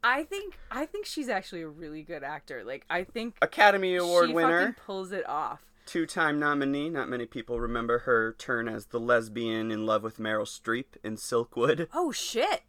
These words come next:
Speaker 2: Got
Speaker 1: I
Speaker 2: an
Speaker 1: don't
Speaker 2: Oscar
Speaker 1: even, I,
Speaker 2: nomination.
Speaker 1: I've never even heard of that movie.
Speaker 2: <gasps> Oh,
Speaker 1: I
Speaker 2: yeah.
Speaker 1: know.
Speaker 2: Yes.
Speaker 1: Am I less gay now?
Speaker 2: Uh,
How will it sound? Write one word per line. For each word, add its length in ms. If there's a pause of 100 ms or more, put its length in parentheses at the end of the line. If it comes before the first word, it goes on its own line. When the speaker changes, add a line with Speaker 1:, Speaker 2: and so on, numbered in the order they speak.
(280)
Speaker 2:
Got 120
Speaker 1:
I 60
Speaker 2:
an 60
Speaker 1:
don't 120
Speaker 2:
Oscar 180
Speaker 1:
even, 80
I, 60
Speaker 2:
nomination. 520
Speaker 1:
I've 60
never 180
even 220
heard 300
of 120
that 200
movie. 420
Speaker 2:
<gasps> 40
Oh, 320 (220)
Speaker 1:
I 120
Speaker 2:
yeah. 120
Speaker 1:
know. 380 (160)
Speaker 2:
Yes. 340
Speaker 1:
Am 100
I 80
less 260
gay 180
now? 320
Speaker 2:
Uh, 320